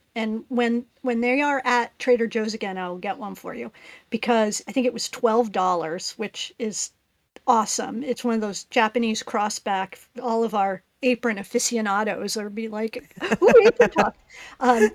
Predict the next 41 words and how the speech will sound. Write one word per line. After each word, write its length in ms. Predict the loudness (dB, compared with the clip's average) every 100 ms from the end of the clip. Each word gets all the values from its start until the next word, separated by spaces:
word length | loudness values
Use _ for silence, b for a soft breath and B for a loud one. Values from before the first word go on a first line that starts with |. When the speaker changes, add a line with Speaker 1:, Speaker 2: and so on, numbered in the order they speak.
| 0
Speaker 1:
it's 160 | 0
a, 80 | -2 -4 -6
it's 240 | -4 0
a 80 | 2
one-piece 560 | 4 4 4 0 0
crossback 880 | 0 2 2 0 0 2 0 -2 -12 -18 b -2
pinafore, 680 | 4 4 2 -8 -10 -10 -14 B B B 0
and 380 | 4 4 4 0 -2
it 140 | 0
is 180 | 2 2
just 280 | 0 -4 -6
perfect. 720 | -8 -4 -4 -4 -14 -14 -12 -8
It's 160 | -4
so 240 | 0 0 0
lightweight, 760 | 2 0 0 -2 -4 -4 -10 _ _ b b b b 2
and 120 | 2
it 160 | 2
covers 480 | -2 0 2 4 4
enough 380 | 2 2 2 0
of 140 | -4
me, 260 | -2 -2 0
so 220 | 0 2
I 120 | 2
literally 500 | 2 2 0 0 -2
could 180 | -2 -4
just 260 | -2 -2 -2
wear, 360 | -4 -2 -2 -2
like, 260 | -6 -6 -10
a 60 |
pair 200 | -4 -4
of 100 | -4
bike 220 | -4 -6 -4
shorts 340 | -2 0 -2
underneath 500 | -4 -2 0 0 -2
it 220 | -4 -4 -2
and 120 | 0
not 160 | 2
even 200 | 0 0
wear 200 | -4 -6
a 40 | -6
shirt. 360 | -8 -10 -12